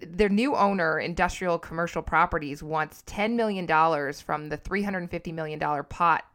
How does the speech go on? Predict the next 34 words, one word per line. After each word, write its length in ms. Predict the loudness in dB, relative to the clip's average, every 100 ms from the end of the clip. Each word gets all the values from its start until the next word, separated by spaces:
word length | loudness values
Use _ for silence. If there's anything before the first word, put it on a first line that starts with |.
| -2
of 180 | 0 0
Ohio 540 | -2 0 2 2 0
Brownfield 580 | -2 0 0 -2 -4 -6
Assessment 520 | -4 -6 -6 -8 -12
and 140 | -12 -12
Remediation 680 | -10 -10 -6 -4 -4 -6 -8
money. 300 | -8 -8 -14 -20 -20 -6
They 120 | 0
want 160 | 2 2
to 40 |
cap 420 | -2 -2 -2 0
twenty 380 | 0 2 2 2
acres 520 | -2 -2 -2 -2 -4 -12 -10
of 120 | -6 -4
adjacent 640 | -4 0 0 2 -4 -4
landfill, 520 | -8 -8 -6 -4 -4
so 300 | -2 -4 -6 -12 _ _
assuming 540 | -12 -10 -6 -4 -4 -6
this 120 | -14
part 240 | -2 0 0
isn't 160 | -6
even 160 | -12 -10
part 260 | -2 -2
of 100 | -2
the 80 | -8
park, 360 | -6 -6 -6 -8 -20 -8
make 220 | -2 0 0
it 80 |
suitable 360 | -2 -2 0 0
for 160 | 0 -4
development 640 | 0 0 2 -2 -8 -8 -14 -20 -8
and 120 | -4
repair 480 | 0 2 4 4 4
this 320 | 4 2 0